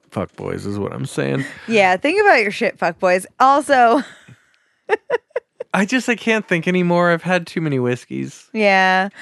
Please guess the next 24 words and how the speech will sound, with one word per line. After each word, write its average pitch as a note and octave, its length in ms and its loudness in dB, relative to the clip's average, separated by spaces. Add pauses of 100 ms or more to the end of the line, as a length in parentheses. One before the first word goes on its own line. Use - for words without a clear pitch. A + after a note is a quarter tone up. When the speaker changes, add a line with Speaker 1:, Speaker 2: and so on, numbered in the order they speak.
(260)
Speaker 2:
We've, D4+ 200 0
we've C4 300 0
done A#3 220 4
that. F#3+ 300 0
Let's, D4 280 2 (280)
can D#4+ 160 0
we, F4 400 0
what, C4 280 2
what D4 160 6
else E4 180 2
do C#4+ 120 -6
you A#3+ 60 4
have G#3 160 2
on F#3 160 2
that E3+ 260 -2
list? - 500 -8 (200)
Speaker 1:
Uh, C3 560 2 (100)
so C3+ 840 0 (1000)
you've D#3 220 -6
heard F#3 220 0
of E3 100 -8
the D3 80 -2
college A#2+ 560 -2
cuny? A#2+ 500 -6